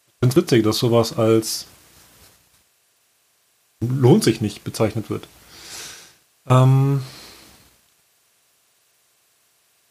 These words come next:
P-K-W-Verkehr wiederum verursacht etwa dreizehn Prozent der C-S-O-Emissionen in Deutschland. Die Einsparung würde somit national weniger als null Komma fünf Prozent betragen. Also gesamt gesehen.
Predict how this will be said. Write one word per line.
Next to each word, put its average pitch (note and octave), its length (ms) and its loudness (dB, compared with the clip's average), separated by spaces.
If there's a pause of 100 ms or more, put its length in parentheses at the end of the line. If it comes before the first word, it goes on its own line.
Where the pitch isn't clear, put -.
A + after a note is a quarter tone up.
(140)
P-K-W-Verkehr C3 680 0
wiederum A2+ 240 2
verursacht C3+ 320 0
etwa A2+ 140 -4
dreizehn C3 420 0
Prozent A#2 400 -2
der A2+ 80 0
C-S-O-Emissionen A2 880 -2
in G#2+ 80 -6
Deutschland. C#3 480 2
Die B2+ 80 -2
Einsparung A2+ 400 0
würde A2 340 0
somit G#2+ 420 -2
national A2+ 380 -4
weniger G#2+ 220 0
als G#2+ 140 -6
null G#2+ 100 -4
Komma G2+ 140 -4
fünf G#2+ 220 -6
Prozent G#2+ 300 -6
betragen. - 520 -10 (1120)
Also A2+ 260 -2
gesamt G#2 380 0
gesehen. F2+ 460 -6